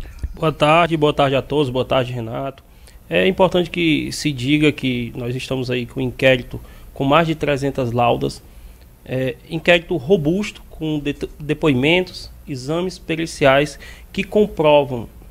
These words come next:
todas as falas da senhora Daiane, demonstrando que houve a tentativa de latrocínio em desfavor dela, movida pelo Clemilton, e que houve o assassinato, o, o homicídio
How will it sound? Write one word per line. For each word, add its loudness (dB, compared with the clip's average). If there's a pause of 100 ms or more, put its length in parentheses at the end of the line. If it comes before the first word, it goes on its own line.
(420)
todas 4
as 2
falas 2 (460)
da 2 (380)
senhora 0
Daiane, 0 (960)
demonstrando 4
que -2
houve 6
a 0
tentativa -4
de -6
latrocínio -2 (180)
em -2
desfavor 0
dela, 2 (460)
movida -2 (360)
pelo 2
Clemilton, -2 (640)
e 0
que 0
houve 4
o -4
assassinato, -2
o, -2
o -8
homicídio -6